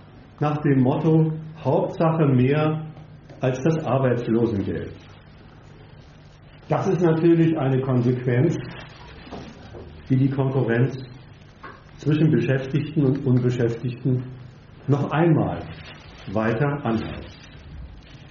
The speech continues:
Mit dieser Maßnahme, dieser paradoxen Maßnahme, führt der Staat überhaupt das ein, was uns so selbstverständlich ist bei jedem Einkommen, nämlich die Differenz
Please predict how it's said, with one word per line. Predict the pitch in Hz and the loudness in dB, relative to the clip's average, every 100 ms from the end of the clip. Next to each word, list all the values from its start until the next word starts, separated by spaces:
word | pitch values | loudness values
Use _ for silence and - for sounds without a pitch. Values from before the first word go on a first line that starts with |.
| - - - - - - - - - - - - - - - | -20 -20 -20 -20 -20 -20 -18 -18 -18 -20 -20 -20 -20 -20 0
Mit | 165 165 | 0 4
dieser | 269 294 254 | 4 6 4
Maßnahme, | 240 214 196 - 120 82 - - - - - - - - - | 4 4 0 -2 -4 -6 -10 -14 -18 -20 -20 -20 -20 -12 -6
dieser | 165 165 - | 0 0 -2
paradoxen | - 180 170 170 240 - 240 220 | -4 -2 0 0 0 2 4 6
Maßnahme, | 196 190 - 131 98 80 78 - - - - - - - 214 214 - - - - - - - - | 4 2 0 0 -2 -4 -10 -12 -18 -20 -18 -18 -20 -18 -16 -16 -16 -20 -20 -20 -20 -20 -20 -4
führt | 202 214 | 0 2
der | 185 | 2
Staat | 170 - 165 240 262 - - | 2 2 2 4 2 -2 -4
überhaupt | 190 190 190 220 - | 0 2 2 0 2
das | 226 226 | 2 2
ein, | 175 165 208 254 233 156 | 2 2 4 4 2 0
was | 160 175 214 | 0 0 2
uns | 233 226 | 2 4
so | 208 | 2
selbstverständlich | 175 190 190 185 175 202 233 240 208 160 135 | 2 0 0 0 0 2 2 2 2 2 2
ist | 160 220 - | 0 -2 -4
bei | 143 139 | -2 0
jedem | 165 214 - | 0 0 -2
Einkommen, | 143 151 165 180 220 262 254 - - - - - - - - | -2 0 0 0 0 -2 -6 -12 -16 -18 -16 -12 -10 -10 0
nämlich | 170 208 - | 2 2 2
die | 160 | 2
Differenz | 190 180 156 151 165 | 2 2 2 4 2